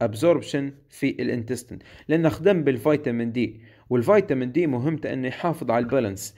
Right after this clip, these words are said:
يعني لما يلقى، آه، كالسيوم ولا فوسفات ناقص يزيد في الابزوربشن بتاعهم، وهذه حاجة مهمة،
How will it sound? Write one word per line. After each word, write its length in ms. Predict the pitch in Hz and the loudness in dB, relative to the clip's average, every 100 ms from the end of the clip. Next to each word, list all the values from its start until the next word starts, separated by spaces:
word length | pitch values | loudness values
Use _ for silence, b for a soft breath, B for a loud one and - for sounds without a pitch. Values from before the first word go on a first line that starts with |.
| b | b
يعني 220 | 139 127 127 | 2 4 4
لما 220 | 131 135 | 4 4
يلقى، 540 | 165 190 147 110 - B B - | 4 4 2 -4 -6 B B -6
آه، 340 | 113 110 107 | -2 0 0
كالسيوم 580 | 107 147 202 - - 151 | -2 -2 -2 -4 -4 -4
ولا 160 | 135 131 | -2 -2
فوسفات 520 | 135 - 190 160 160 | -4 -6 -2 -2 -2
ناقص 360 | 175 143 131 | -4 -2 -4
يزيد 240 | 135 127 170 | -2 0 0
في 80 | 156 | 0
الابزوربشن 640 | 123 123 151 135 - 127 | -2 0 0 0 -4 -4
بتاعهم، 320 | 117 113 98 | -2 -2 0
وهذه 180 | 123 135 | 0 0
حاجة 260 | 127 147 127 | 0 0 0
مهمة، 360 | 131 135 101 | -2 -4 -6